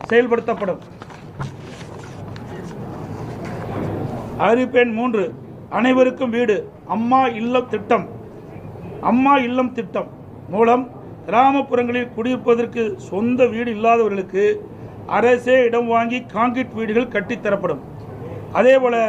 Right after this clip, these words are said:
நகரப்பகுதியில் சொந்த வீடு இல்லாதவர்களுக்கு அரசே இடம் வாங்கி அடுக்குமாடி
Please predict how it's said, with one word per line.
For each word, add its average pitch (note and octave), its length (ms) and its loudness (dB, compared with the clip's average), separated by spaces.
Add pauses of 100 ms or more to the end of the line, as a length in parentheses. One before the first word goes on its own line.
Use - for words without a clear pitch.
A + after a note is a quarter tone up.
(500)
நகரப்பகுதியில் B3 800 2
சொந்த A#3+ 220 2 (100)
வீடு B3 200 2
இல்லாதவர்களுக்கு G#3+ 640 2 (600)
அரசே B3 380 6 (120)
இடம் A#3 240 0
வாங்கி A#3 300 2 (240)
அடுக்குமாடி A#3 540 0